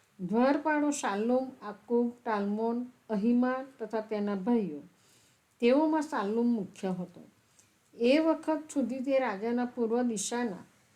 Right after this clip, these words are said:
દરવાજાનો રક્ષક હતો. તેઓ લેવીના પુત્રોની છાવણીના દ્વારપાળો હતા.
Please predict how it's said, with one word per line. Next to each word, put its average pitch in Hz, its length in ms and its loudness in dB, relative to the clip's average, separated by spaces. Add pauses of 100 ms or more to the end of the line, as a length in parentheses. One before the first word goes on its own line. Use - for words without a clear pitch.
દરવાજાનો 285 640 4
રક્ષક 214 540 -2
હતો. - 280 -12 (760)
તેઓ 202 240 2
લેવીના 277 480 4
પુત્રોની 269 520 -4
છાવણીના 240 640 0
દ્વારપાળો 196 720 -2
હતા. - 340 -10